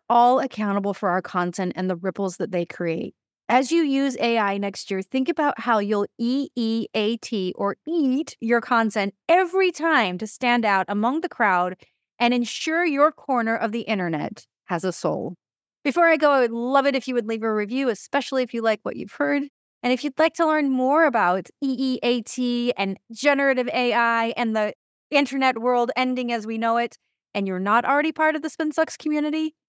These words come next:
get your butt over there. You can find us at spinsucks dot com slash spin hyphen sucks hyphen community.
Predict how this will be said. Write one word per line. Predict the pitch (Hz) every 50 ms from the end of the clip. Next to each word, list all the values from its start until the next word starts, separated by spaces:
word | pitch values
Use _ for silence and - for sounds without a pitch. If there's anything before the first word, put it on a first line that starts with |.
| _ _ _ _ _ _
get | - 392 - - -
your | 262
butt | - 160 151 156
over | 160 165 170 175
there. | 190 190 214 233 247 254 262
You | 233 226
can | 220 240 233
find | 214 240 220 220 220 220
us | 208 -
at | 214 190
spinsucks | - - - 226 220 - 247 214 - -
dot | - 214 175 -
com | - 262 254 254 262 254 -
slash | - - 240 208 208 202 - - -
spin | - - - 285 285 285 294 277
hyphen | - 233 - 233 208 - 214 202
sucks | 196 - - 214 208 - - -
hyphen | - 190 - - 190 180 180 175
community. | - - 196 196 208 233 240 254 247 254 254 254 254